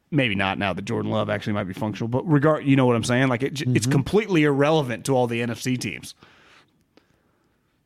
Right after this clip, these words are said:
Speaker 1: Hon-, honestly, the only team is relevant to is the Packers. Like, fuck, we're, we were, we wanted that first round pick.
Speaker 2: I
Speaker 1: 'Cause
Speaker 2: know.
Speaker 1: even if they have success,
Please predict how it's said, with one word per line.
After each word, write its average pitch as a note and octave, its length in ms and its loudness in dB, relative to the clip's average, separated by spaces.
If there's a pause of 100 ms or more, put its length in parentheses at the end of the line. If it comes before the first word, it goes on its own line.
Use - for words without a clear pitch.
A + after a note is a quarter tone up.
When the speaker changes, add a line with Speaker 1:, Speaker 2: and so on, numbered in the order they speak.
(120)
Speaker 1:
Hon-, F#3 260 2
honestly, F#3 360 4
the D3 120 4
only D3+ 140 4
team D3+ 160 4
is B2+ 100 0
relevant D3 340 4
to C3+ 80 4
is B2 80 4
the G#2 80 -4
Packers. C#3 400 -4
Like, F2+ 140 -6
fuck, E3 280 0
we're, B2+ 160 -6 (600)
we C#3+ 180 2
were, C3 120 0 (120)
we C#3 120 4
wanted D#3 180 4
that G#2+ 120 -2
first C3 220 -2
round G2+ 160 -2
pick. - 360 0
Speaker 2:
I A#2+ 120 0
Speaker 1:
'Cause D#3+ 100 4
Speaker 2:
know. G3+ 60 4
Speaker 1:
even G3+ 140 2
if C3+ 80 0
they D#3 120 2
have D3 120 2
success, F3+ 500 0